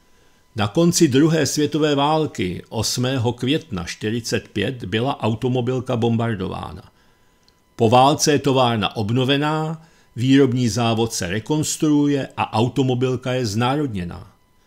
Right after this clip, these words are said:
Název se mění na A Z N P, tedy Automobilové závody národní podnik, Mladá Boleslav.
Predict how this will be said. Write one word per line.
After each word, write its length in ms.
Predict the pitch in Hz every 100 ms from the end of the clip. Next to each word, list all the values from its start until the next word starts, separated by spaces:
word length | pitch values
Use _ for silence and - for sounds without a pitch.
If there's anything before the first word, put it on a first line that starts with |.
| _ _ -
Název 400 | 98 107 127 -
se 180 | - 104
mění 440 | 110 113 123 139
na 120 | 117
A 300 | - 113 110
Z 260 | 110 127 -
N 220 | 110 90
P, 380 | - 92 101 131 139
tedy 280 | - 98 98
Automobilové 1000 | - 101 104 123 117 120 131 131 135 135
závody 520 | 117 107 104 107 113
národní 480 | 113 110 117 117 107
podnik, 520 | - 87 87 107 - _ _ _ -
Mladá 440 | 90 92 104 120
Boleslav. 540 | 107 107 104 - -